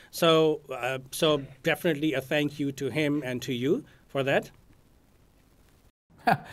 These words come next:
Speaker 2: Thank you. Yes. Well, you know, uh, interestingly, I was, I was a few years old when, uh, when the, when the seventy-one,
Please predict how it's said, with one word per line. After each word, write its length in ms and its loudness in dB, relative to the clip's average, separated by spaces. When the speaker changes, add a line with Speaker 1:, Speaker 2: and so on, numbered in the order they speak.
Speaker 2:
Thank 200 4
you. 100 4
Yes. 320 6
Well, 140 6
you 80 4
know, 360 6
uh, 520 10
interestingly, 580 4
I 180 10
was, 300 8
I 180 8
was 140 6
a 60 4
few 180 6
years 240 10
old 240 8
when, 320 6
uh, 140 6
when 160 4
the, 80 4
when 400 2
the 140 2
seventy-one, 680 2